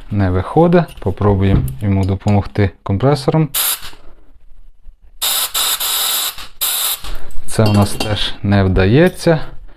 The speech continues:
Зараз будемо використовувати. А, не будемо використовувати. Хотів лайфхак показати,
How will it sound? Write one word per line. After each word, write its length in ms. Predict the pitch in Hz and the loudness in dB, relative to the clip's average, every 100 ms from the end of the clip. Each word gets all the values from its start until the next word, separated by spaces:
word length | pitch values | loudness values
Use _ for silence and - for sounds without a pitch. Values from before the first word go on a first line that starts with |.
| - - - - | -18 -20 -16 -4
Зараз 320 | 104 107 101 | 0 2 2
будемо 340 | 101 104 104 98 - - | 2 4 4 2 -2 -2
використовувати. 1000 | 98 95 101 104 - 120 120 117 113 117 104 - - - - - - - - - - - | 0 0 2 2 4 4 8 6 4 2 2 -2 -4 -4 -2 -2 0 0 0 -2 -2 0
А, 200 | 131 113 | 2 4
не 140 | 110 143 | 4 4
будемо 380 | 120 101 101 | 4 4 4
використовувати. 800 | 101 - 123 120 170 156 110 113 | 2 2 2 2 2 4 4 2
Хотів 280 | - 143 131 | 2 4 4
лайфхак 520 | 120 123 - 185 185 | 4 2 2 0 0
показати, 720 | - 110 - 107 101 95 - | 0 0 0 2 2 2 0